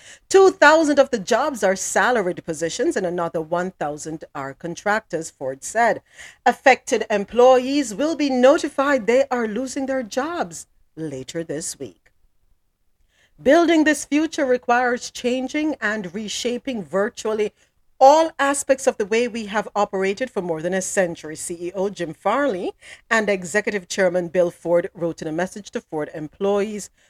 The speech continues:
first reported by Automotive News.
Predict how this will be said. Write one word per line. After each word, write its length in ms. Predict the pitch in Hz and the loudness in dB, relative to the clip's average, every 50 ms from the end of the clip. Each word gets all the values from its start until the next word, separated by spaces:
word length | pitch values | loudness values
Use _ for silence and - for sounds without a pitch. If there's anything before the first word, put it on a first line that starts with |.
| _ _ | _ _
first 340 | _ 285 320 359 370 - - | _ 8 10 10 8 4 -2
reported 540 | 320 294 - 320 330 349 370 - 320 254 196 | -6 -4 0 0 2 2 2 0 -2 -4 -2
by 240 | 226 233 262 262 254 - - | -4 -2 -2 -4 -4 -4 -6
Automotive 720 | 196 202 202 - 214 202 170 143 147 - - 170 170 - - - | -6 -6 -6 -8 -12 -12 -12 -12 -14 -12 -12 -12 -12 -12 -16 -16
News. 600 | 175 175 170 160 151 135 120 117 120 - - - | -14 -12 -12 -10 -12 -12 -14 -12 -10 -10 -10 -10